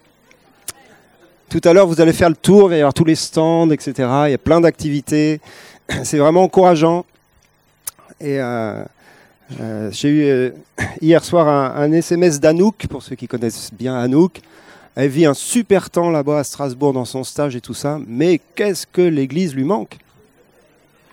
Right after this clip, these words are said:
Il me dit, « Il y a, il y a pas le feu de l'adoration là-haut. » <laughs> Alors, ils ont d'autres choses, sûrement. Non, il y a plein de choses fantastiques parmi nous. Et puis, bon, aucune église est parfaite, donc tout va bien. C'est pour ça que j'y suis.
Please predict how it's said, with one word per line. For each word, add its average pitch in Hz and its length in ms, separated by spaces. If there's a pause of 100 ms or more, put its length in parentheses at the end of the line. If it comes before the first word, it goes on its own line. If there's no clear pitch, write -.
(380)
Il 147 100
me 160 40
dit, « 190 100
Il 208 60
y 190 60
a, 160 60 (420)
il - 60
y - 20
a 202 60
pas 226 160
le 202 120
feu 226 460
de 185 80
l'adoration 202 800
là-haut. » 170 380 (720)
<laughs> - 420
Alors, 123 100
ils 123 140
ont 143 60
d'autres 170 180
choses, 233 220
sûrement. 175 340 (1040)
Non, 131 100
il 131 60
y 127 40
a 123 40
plein 151 140
de 156 60
choses 160 180
fantastiques 135 500
parmi 131 240
nous. 165 180 (500)
Et 110 200
puis, - 260
bon, 110 220 (300)
aucune 131 260
église 131 300
est 117 40
parfaite, 151 380
donc 107 220
tout 123 100
va 120 100
bien. 135 160 (640)
C'est - 160
pour 120 140
ça 127 140
que 107 40
j'y 123 80
suis. - 200